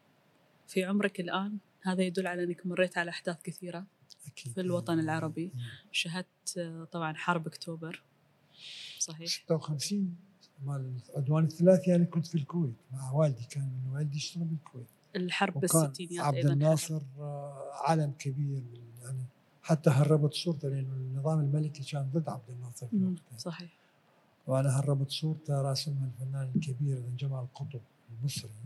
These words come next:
Speaker 2: كان يرسم أغلفة جميلة جدًا وأنا استفاديت منه كثير. فهاي صورة عبد الناصر أنا هربتها بالدشداشة معي، جبتها من الكويت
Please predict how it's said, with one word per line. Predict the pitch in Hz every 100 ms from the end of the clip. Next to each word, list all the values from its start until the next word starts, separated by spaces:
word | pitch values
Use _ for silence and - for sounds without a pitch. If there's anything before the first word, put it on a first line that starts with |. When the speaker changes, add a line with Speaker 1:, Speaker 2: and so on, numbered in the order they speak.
| - _
Speaker 2:
كان | - 135 131
يرسم | 135 - 131
أغلفة | 135 143 139 135
جميلة | 113 123 127 143 123 113
جدًا | 120 113 117 110 _ 240
وأنا | - - 135 131
استفاديت | 123 - 123 131 123 143 131
منه | 127
كثير. | 123 - 175 151 - _ _ _ _ _ _ -
فهاي | 131 143 143
صورة | - 139 135
عبد | 139 123
الناصر | 139 151 143
أنا | 147 139 127
هربتها | 143 147 151
بالدشداشة | 135 131 131 117 160 - 127 120
معي، | 120 139 143 139 127 123 120
جبتها | 135 147 139
من | 135 139
الكويت | 139 - 165